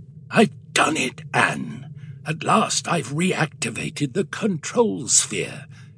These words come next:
It began signalling again." "That's wonderful news, Father," said Anne soothingly.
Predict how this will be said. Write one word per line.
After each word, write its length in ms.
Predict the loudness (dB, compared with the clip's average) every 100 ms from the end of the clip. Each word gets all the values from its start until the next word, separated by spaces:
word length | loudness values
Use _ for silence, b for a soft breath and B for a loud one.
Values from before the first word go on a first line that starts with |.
| 0
It 160 | 0 2
began 460 | 0 -2 0 0
signalling 760 | 2 2 2 2 2 2 2 2
again." 540 | 0 -4 -6 -6 -12 -16 -20 -20 -18 -16 -14 -14 -14 -14 -12
"That's 320 | -4 -2 -2
wonderful 800 | -4 6 8 10 6 2 -4 -8
news, 540 | -8 -4 -4 -4 -6 -6
Father," 480 | -4 -6 -8 -14 -16 -20 -20 -20 2
said 240 | 6 8
Anne 340 | 8 4 -6
soothingly. 720 | -4 2 4 2 -4 -12 -16